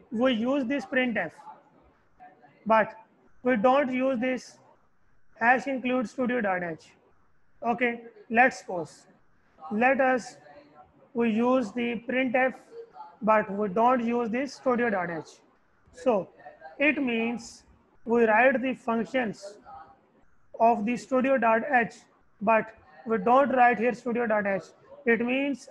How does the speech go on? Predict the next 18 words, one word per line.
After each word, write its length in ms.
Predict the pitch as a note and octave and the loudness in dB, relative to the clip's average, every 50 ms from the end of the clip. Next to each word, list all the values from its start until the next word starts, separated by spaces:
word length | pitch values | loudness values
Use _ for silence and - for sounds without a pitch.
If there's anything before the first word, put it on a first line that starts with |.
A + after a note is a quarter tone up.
| - | -4
our 200 | A#3 A3+ A#3 A3+ | -2 0 0 -2
program 720 | F#3+ - A3+ A3+ G#3+ G#3+ A3 A#3 B3 B3 B3+ C4 C4 B3 - _ _ _ _ _ - | -2 -2 -4 -4 -2 0 2 2 4 4 2 0 -2 -6 -10 _ _ _ _ _ -6
will 120 | - A3+ A3 | -4 -4 -2
be 180 | G#3 A3 G#3+ | 0 -2 0
wrong. 420 | G3+ G#3+ A3+ A#3+ C4 C4+ C#4 C4+ - - - - | 0 2 2 2 2 2 0 -4 -8 -16 -14 -8
It 160 | A#3+ A3 - | -8 -8 -4
cannot 500 | - A#3+ A3+ A3+ A3+ A#3+ B3 B3+ B3+ G#3+ | -2 -2 -2 0 2 4 4 4 2 0
be 220 | A#3+ A#3+ A#3+ B3 - - | -2 -4 -4 -6 -6 -4
executable. 720 | A#3+ A3+ A3 G#3+ - A#3+ A3+ G3 A#3 A3 G3+ G3 F3 D3+ C#3+ - - - - - _ - - - _ - - _ _ _ _ _ _ _ _ _ - | -4 -4 -4 -4 -4 -4 -2 -2 -2 -2 -2 -4 -6 -8 -10 -14 -18 -18 -20 -20 _ -20 -20 -20 _ -20 -20 _ _ _ _ _ _ _ _ _ -4
Okay, 200 | A#3 A3 C#4+ D4+ | -2 2 2 2
ji? 200 | D4+ E4 E4 D#4 - - _ _ _ _ _ - - _ - - | 2 2 -4 -4 -10 -18 _ _ _ _ _ -20 -20 _ -6 0
Now, 260 | A#3 G#3+ G3 E3 D3+ _ _ - - - _ _ _ _ _ _ _ _ _ _ _ _ _ _ - | 2 2 2 0 -2 _ _ -20 -20 -20 _ _ _ _ _ _ _ _ _ _ _ _ _ _ -4
because 680 | A3 A3 G#3+ A#3 A#3 A#3+ C4 C#4 D4 B3+ - - - - - - - - - - - - - | -4 -2 2 6 6 8 8 6 4 2 -2 -10 -20 -20 -20 -20 -20 -20 -20 -20 -20 -10 -2
we 160 | A3 A#3 A#3 | 2 2 4
write 300 | A#3 A3 A#3 B3+ C4+ B3+ | 6 6 6 4 4 2
the 80 | D4+ A#3+ | -2 -4
functions 520 | - C4 C4 B3 - - C#4 C#4 - - | -2 -2 -2 -2 -2 -2 -4 -4 -2 0
of 240 | C#4 B3+ B3+ B3+ | 2 2 2 2